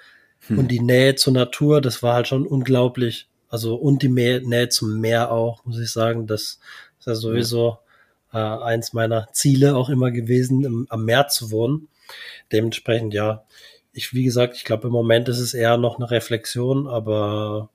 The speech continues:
Speaker 2: ja, ausschließen möchte ich's nicht.
Speaker 1: Hm. Und wenn du, vielleicht dahingehend nochmal die Frage, ähm,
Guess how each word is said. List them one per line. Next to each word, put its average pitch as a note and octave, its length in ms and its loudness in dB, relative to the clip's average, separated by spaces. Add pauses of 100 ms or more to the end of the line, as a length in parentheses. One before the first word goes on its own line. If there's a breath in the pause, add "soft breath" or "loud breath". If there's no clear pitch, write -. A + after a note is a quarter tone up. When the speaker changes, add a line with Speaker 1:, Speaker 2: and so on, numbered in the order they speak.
(180)
Speaker 2:
ja, F#2+ 240 -8 (340)
ausschließen C3 640 0
möchte A#2+ 280 0
ich's - 140 -8
nicht. A2+ 260 -8 (320)
Speaker 1:
Hm. F#2+ 340 -6 (320 loud breath)
Und G2+ 120 2
wenn A2+ 140 4
du, A#2+ 280 4 (680)
vielleicht G#2 380 -4
dahingehend G#2+ 440 0
nochmal G#2 240 2
die G2+ 80 -2
Frage, G2+ 500 0
ähm, G2 400 -2